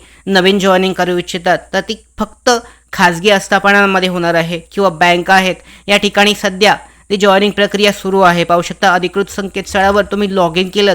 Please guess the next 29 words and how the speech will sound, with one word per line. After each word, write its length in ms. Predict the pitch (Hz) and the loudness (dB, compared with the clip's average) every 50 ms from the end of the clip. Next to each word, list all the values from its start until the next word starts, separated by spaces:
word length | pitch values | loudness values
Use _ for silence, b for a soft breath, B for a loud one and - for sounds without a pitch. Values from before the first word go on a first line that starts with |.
| - - | -2 -6
तुमचा 260 | 180 180 170 - 180 | -12 -10 -4 0 2
आयडी 260 | 170 170 175 175 180 | 2 2 2 0 -2
बनवलात 460 | 165 175 180 185 196 202 208 196 170 - - b b b b b b | -2 0 0 0 0 0 0 0 -2 -2 -6 b b b b b b
की 60 | 190 | -4
त्याच्यानंतरचा 640 | 180 190 175 - 196 190 196 196 190 202 190 196 202 | -2 -2 -2 0 0 0 0 2 0 0 0 0 -2
जो 240 | 180 - 202 185 160 | -2 0 0 0 0
ऑप्शन 260 | 156 - - 208 185 | -2 -4 -6 -4 -4
आहे 200 | 185 185 190 180 | -2 -2 -4 -6
सेक्शनमध्ये, 760 | - - 175 147 - - 196 185 185 196 196 190 196 180 151 - b b b b b b b | -6 -8 -8 -6 -6 -4 -4 -2 0 0 0 2 0 -2 -4 -6 b b b b b b b
यामध्ये 360 | 190 196 190 190 190 185 196 180 | 2 4 4 4 4 2 2 2
तो 100 | 208 202 | 4 4
ऑप्शन 360 | 196 190 170 - 214 208 196 - - - | 2 2 0 0 -2 -2 -2 -4 -8 0
दर्शवण्यात 480 | 196 220 220 190 - 202 190 196 190 | 2 2 2 2 0 -4 -4 -2 -2
आलेला 240 | 185 180 185 180 180 | 0 0 2 2 2
आहे 260 | 175 175 175 180 160 - b b b b b | 2 2 -2 -4 -8 -10 b b b b b
आणि 120 | 190 196 | -4 0
तिथे 180 | 208 208 180 214 | 0 0 -2 -2
क्लिक 340 | 208 - 226 226 240 233 - - | -6 -4 -4 -4 -4 -4 -4 0
केल्यानंतर 520 | 240 226 226 233 226 233 233 233 214 214 | 2 4 4 6 6 4 4 4 0 -2
पाहू 200 | 202 226 220 226 | 2 2 2 2
शकता 280 | 220 - 226 - 247 220 | 2 -2 -4 0 0 2
आस्थापना 580 | 190 165 160 - - 196 180 180 202 208 208 | 2 0 -2 -2 -2 -4 0 0 0 0 2
जॉईनिंगसाठीचा 720 | 202 196 190 190 190 196 202 175 - 196 190 196 - 208 202 | 0 2 0 0 0 0 -4 -2 -4 -4 -4 -4 -2 -2 -4
जो 160 | 185 190 190 | -4 -4 -8
सेक्शन 400 | 175 - 190 180 - - 208 196 | -8 -8 -10 -8 -6 -6 -4 -2
आहे 220 | 190 190 190 202 175 - B B B B B B B | -4 -2 -2 -2 -4 -6 B B B B B B B
त्यावर 200 | - 190 196 208 202 - | 2 2 4 2 2 0
क्लिक 240 | 208 220 220 214 - - | -2 -4 -4 -4 -2 0
करून 260 | 233 220 208 185 160 | 2 2 2 0 -2